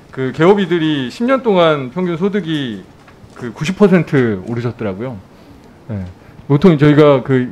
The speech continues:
이 임금 근로자 평균 임금이 그 기-, 같은 기간 동안 삼십삼 퍼센트 올랐습니다. 그러니까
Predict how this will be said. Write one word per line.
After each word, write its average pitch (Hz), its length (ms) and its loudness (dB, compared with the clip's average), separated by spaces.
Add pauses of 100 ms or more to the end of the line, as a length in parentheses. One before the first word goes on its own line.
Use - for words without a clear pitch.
이 123 440 4
임금 160 220 6
근로자 151 240 8
평균 226 280 4
임금이 147 680 2 (280)
그 156 440 2
기-, - 120 -16
같은 202 300 -2
기간 175 220 2
동안 139 160 -4
삼십삼 214 380 0
퍼센트 247 380 2
올랐습니다. 107 580 -4
그러니까 117 380 0